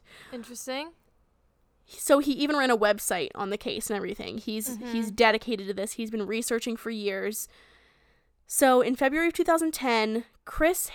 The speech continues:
Speaker 2: Haefner responded to the Craigslist post of Sherwood, Sherwood's looking for any family members of Haefner. So Chris Haefner replies and says that he recalls an incident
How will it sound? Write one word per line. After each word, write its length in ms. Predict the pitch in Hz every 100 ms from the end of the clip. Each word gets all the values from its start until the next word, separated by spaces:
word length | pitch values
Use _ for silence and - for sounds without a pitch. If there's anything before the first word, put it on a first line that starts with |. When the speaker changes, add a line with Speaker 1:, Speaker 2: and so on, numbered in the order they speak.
| -
Speaker 2:
Haefner 540 | 277 269 - 196 180
responded 600 | 208 226 - 226 233 269
to 100 | -
the 80 | 214
Craigslist 720 | - - 262 277 302 302 -
post 360 | - 220 220 -
of 140 | 220
Sherwood, 640 | - 262 262 220 180 185 - _ - _ _ _
Sherwood's 580 | - - 277 254 220 214
looking 500 | 107 214 254 311 330
for 600 | 330 - 247 240 233 226 - _ _
any 320 | 220 254 311
family 520 | 311 - 247 262 254 226
members 440 | 202 190 196 196
of 300 | - 214 208
Haefner. 580 | 214 220 214 - 73 - _ _ _ _ _ _ _ _ _ _ _ _ -
So 240 | - 240
Chris 340 | 226 - 320 -
Haefner 340 | 320 349 330
replies 600 | 320 - 214 196 196 220
and 200 | - 220
says 300 | - 208 208
that 180 | 190 175
he 240 | - 285
recalls 580 | 359 359 - 220 208 220
an 140 | - 233
incident 540 | 220 214 175 - -